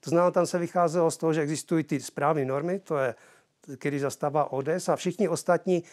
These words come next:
se buď mýlí, anebo klamou veřejnost, protože chtějí nějakou pozici, která by pro ně byla ekonomicky výhodná tedy. S tím, že pokud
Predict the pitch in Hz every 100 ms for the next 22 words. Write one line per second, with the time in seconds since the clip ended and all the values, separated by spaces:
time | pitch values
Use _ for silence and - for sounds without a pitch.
0 | - - 156 180 - 127 127 123 113 113
1 | 175 202 _ _ - 175 202 202 185 185
2 | 185 156 156 170 180 - 151 143 156 147
3 | - 160 156 139 120 _ 135 143 - 143
4 | 147 131 147 - 147 147 143 143 139 135
5 | 135 135 139 139 - - 202 147 135 131
6 | - 127 127 113 110 107 95 - 92 -
7 | _ _ _ _ _ _ _ _ - -
8 | 185 208 196 135 - 165 165 185